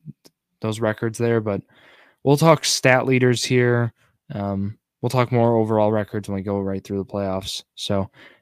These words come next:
Allison Kakis is your scoring leader for the se-, regular season,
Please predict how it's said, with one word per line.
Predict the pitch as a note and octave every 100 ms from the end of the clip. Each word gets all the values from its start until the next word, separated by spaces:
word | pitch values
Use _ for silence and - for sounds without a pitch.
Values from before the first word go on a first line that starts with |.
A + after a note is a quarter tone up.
| _ _
Allison | - A2 A#2+ A#2+
Kakis | - B2 B2 B2 - -
is | C3+ C3
your | A#2+ A#2+ - _ _ _ -
scoring | - - C3 B2+
leader | B2 B2+ B2 A#2+ -
for | - C3 C3+
the | A2
se-, | F#2+ A#2+ A#2+ C3
regular | B2 A#2+ A2+
season, | - A#2+ A#2 A#2+